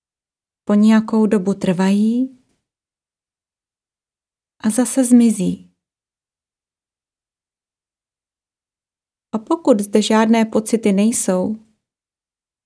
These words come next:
jednoduše si všimněte prázdnoty. Nesnažíme se pocity vytvářet.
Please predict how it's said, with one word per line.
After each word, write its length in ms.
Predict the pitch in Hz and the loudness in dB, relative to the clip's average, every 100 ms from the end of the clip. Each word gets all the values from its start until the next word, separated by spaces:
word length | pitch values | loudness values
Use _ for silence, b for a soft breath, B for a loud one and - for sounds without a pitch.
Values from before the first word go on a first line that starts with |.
| - | -6
jednoduše 540 | - 247 285 311 - 302 | 2 6 6 4 -2 -2
si 160 | 226 | -2
všimněte 560 | 214 233 240 254 240 247 | 0 2 4 2 2 -4
prázdnoty. 960 | - 233 226 220 226 220 220 175 190 _ _ _ _ _ _ _ _ _ _ _ _ _ _ _ 226 | 0 0 2 4 4 2 -2 -8 -8 _ _ _ _ _ _ _ _ _ _ _ _ _ _ _ -2
Nesnažíme 580 | 226 254 254 240 226 220 | 0 2 2 2 2 2
se 140 | 214 | -2
pocity 480 | 214 202 - 196 190 | -4 -4 -4 -4 -2
vytvářet. 880 | 185 185 180 180 175 190 - - | -2 -2 -2 -2 -4 -8 -12 -20